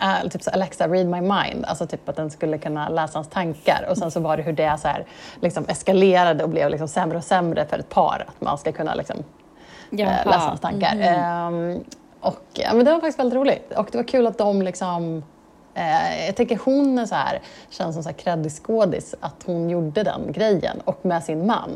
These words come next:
Speaker 1: liksom. Ehm, så den tyckte jag var rätt, ehm, det var rätt rolig faktiskt.
Speaker 2: Mm. Ja, men den missade jag. Men, ja, det finns många roliga. Och det finns ju många
Speaker 1: Mm.
Speaker 2: roliga i historien också.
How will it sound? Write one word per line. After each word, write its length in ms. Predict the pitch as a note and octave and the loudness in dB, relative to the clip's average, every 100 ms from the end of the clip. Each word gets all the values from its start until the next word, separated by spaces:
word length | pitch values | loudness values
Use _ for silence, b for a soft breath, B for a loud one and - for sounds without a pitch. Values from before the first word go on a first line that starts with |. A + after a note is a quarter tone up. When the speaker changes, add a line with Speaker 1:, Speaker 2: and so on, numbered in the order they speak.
| - | -10
Speaker 1:
liksom. 220 | - - - - B B B B B - | -10 -10 -12 -14 B B B B B -10
Ehm, 840 | E2 E2 - - - - F3 F3+ F#3 - - - - | -6 -4 -4 -4 -6 -8 -10 -12 -16 -20 -20 -20 -12
så 120 | - | -6
den 120 | G3 | -6
tyckte 180 | F3 - | -6 -8
jag 60 | - | -6
var 60 | |
rätt, 420 | - - - - | -8 -12 -12 -8
ehm, 320 | - - - E3 - - | -6 -6 -6 -10 -14 -2
det 60 | |
var 60 | A3 | 0
rätt 120 | G3+ | 2
rolig 180 | G3 F#3+ | 2 0
faktiskt. 300 | F3+ - - | -2 -10 -12
Speaker 2:
Mm. 240 | G#3 G3+ G#3 - - | -10 -10 -12 -18 -14
Ja, 100 | A#3 | -12
men 140 | A#3+ | -12
den 160 | C4 A#3+ | -10 -10
missade 240 | A3 F#3 | -8 -8
jag. 120 | D#3+ | -8
Men, 380 | G3+ G3+ G3+ F#3+ - | -8 -10 -8 -10 -10
ja, 60 | G3+ G3+ | -10 -10
det 60 | F#3 | -10
finns 180 | G#3 G3 | -12 -8
många 300 | G3 F3 G3 | -8 -8 -8
roliga. 340 | F#3 C#3+ - - B B B - | -8 -8 -10 -16 B B B -16
Och 80 | F#3 | -10
det 0 | |
finns 180 | F#3+ F#3 | -6 -4
ju 60 | |
många 260 | F3+ E3+ D#3 | -2 -2 0
Speaker 1:
Mm. 120 | G3 | 2
Speaker 2:
roliga 160 | G#3 G#3+ | 2 0
i 40 | |
historien 600 | C#3+ D3 D#3 C#3+ D3+ F3 | -4 -8 -8 -6 -8 -8
också. 340 | - - - | -10 -12 -12